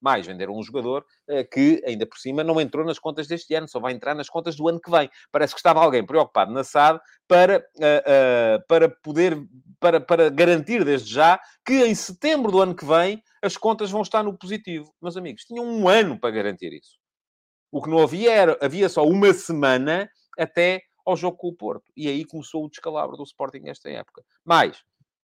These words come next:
direção desportiva, contratação de jogadores. Há ali jogadores no Sporting nos quais foi investido dinheiro, e dinheiro a sério, que, ah, apresentam aquilo a que os especialistas em fisiologia chamam um índice lesional muito elevado.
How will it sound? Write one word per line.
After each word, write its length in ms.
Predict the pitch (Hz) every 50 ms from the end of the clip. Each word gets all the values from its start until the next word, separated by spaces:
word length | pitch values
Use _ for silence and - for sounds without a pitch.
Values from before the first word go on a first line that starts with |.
| _
direção 380 | - 170 233 233 208 - 214 196
desportiva, 640 | 170 - - - 151 127 - 110 95 78 82 78 _ _ _ _
contratação 580 | - 190 196 - 185 180 - 180 - - 175 160
de 80 | 135 123
jogadores. 500 | 135 131 139 113 98 90 80 - - _ _ _ _ _ _ _ _ _ _ -
Há 140 | 208 233
ali 180 | 240 220 196 190
jogadores 360 | 156 - 165 170 120 113 107
no 80 | 131 156
Sporting 400 | 139 - - 113 98 87 90 117
nos 160 | 147 147 -
quais 180 | - 123 101 -
foi 140 | - 151
investido 340 | 147 135 - - - 110 95
dinheiro, 460 | 95 120 113 101 90 80 76 78 85
e 80 | 110 117
dinheiro 280 | 107 107 101 95 98 110
a 40 |
sério, 480 | 107 - - 98 76 65 69 73 87 104 _ _ _ _ _ _ _ _ _ _ _ _ _ _ _ _ _ _ _ _ _ -
que, 360 | 160 165 175 190 208 214 214 _ _ _ _ _ _ -
ah, 360 | 175 170 165 165 160 - 180
apresentam 440 | 175 - 185 170 170 214 196 196 196
aquilo 280 | 180 165 - 175 151 139
a 60 | 131
que 100 | - 165
os 80 | 156
especialistas 580 | - - - - 165 156 160 147 - 135 117 107
em 80 | 120 117
fisiologia 560 | 117 147 131 117 131 135 123 110 139 160 143
chamam 340 | 127 - 160 156 165 165 165
um 160 | 165 170 175
índice 360 | 175 170 160 165 160 - 175
lesional 400 | 170 156 143 156 156 160 160 160
muito 280 | 156 160 156 147 - 151
elevado. 460 | 147 135 123 131 151 135 104 87